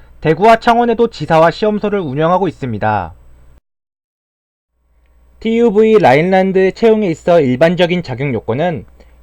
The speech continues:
영어로 글쓰기와 말하기 능력이 필요합니다.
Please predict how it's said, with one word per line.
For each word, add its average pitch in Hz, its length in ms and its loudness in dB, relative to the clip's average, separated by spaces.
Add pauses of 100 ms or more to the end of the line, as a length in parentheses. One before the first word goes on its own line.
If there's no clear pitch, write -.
영어로 202 380 4
글쓰기와 185 600 0
말하기 151 340 2
능력이 147 380 -4
필요합니다. 107 800 -2